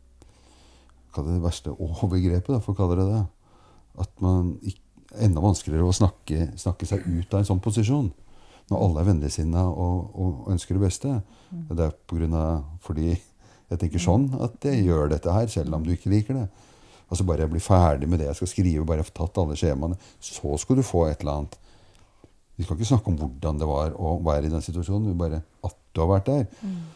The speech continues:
Speaker 1: Så skal jeg skrive noen diagnoser eller noen ting, og så, ja.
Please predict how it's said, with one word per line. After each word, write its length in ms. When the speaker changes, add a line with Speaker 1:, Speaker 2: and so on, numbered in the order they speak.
Speaker 1:
Så 160
skal 180
jeg 40
skrive 300
noen 180
diagnoser 420
eller 120
noen 160
ting, 180
og 60
så, 760
ja. 120